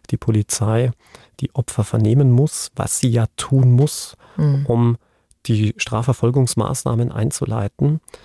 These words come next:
Speaker 1: Und es dauerte auch eine ganze Weile, ehe sie überhaupt in der Lage war,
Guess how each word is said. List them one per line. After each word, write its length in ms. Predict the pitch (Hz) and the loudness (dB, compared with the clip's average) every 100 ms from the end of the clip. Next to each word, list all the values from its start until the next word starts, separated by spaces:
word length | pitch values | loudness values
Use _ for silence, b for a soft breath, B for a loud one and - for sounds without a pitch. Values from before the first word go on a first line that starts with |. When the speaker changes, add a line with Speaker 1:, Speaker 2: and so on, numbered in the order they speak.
| B B B B _ | B B B B _
Speaker 1:
Und 220 | - 101 | -2 0
es 120 | 107 | 0
dauerte 360 | - 131 131 - | -2 -2 0 0
auch 80 | |
eine 140 | 113 113 | 0 0
ganze 400 | 107 139 - 107 | 0 0 0 -2
Weile, 560 | 90 110 143 143 135 - _ _ _ | 0 0 2 2 0 -6 _ _ _
ehe 120 | 117 | -2
sie 120 | 113 - | -2 -4
überhaupt 560 | 120 107 - 160 - | -4 -6 -2 -4 -2
in 120 | - | 0
der 120 | 113 101 | 2 2
Lage 400 | 95 101 110 - | -2 -4 -6 -6
war, 320 | - 139 | -8 -10